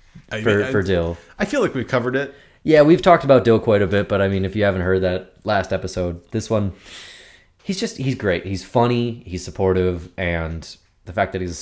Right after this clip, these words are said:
Speaker 2: stepdad and just takes on the responsibility is great.
Speaker 1: Yeah, definitely.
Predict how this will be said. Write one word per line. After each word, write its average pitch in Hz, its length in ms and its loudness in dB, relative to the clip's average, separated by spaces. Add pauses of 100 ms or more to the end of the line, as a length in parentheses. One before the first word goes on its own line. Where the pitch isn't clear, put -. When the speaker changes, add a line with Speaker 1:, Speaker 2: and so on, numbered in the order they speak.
(120)
Speaker 2:
stepdad 87 300 -2
and 82 300 -10
just - 180 -10
takes 92 220 -4
on 85 80 -4
the 85 80 -6
responsibility 82 760 -8 (360)
is 87 140 -8
great. - 300 -12 (640)
Speaker 1:
Yeah, 98 260 -6 (100)
definitely. 95 320 -8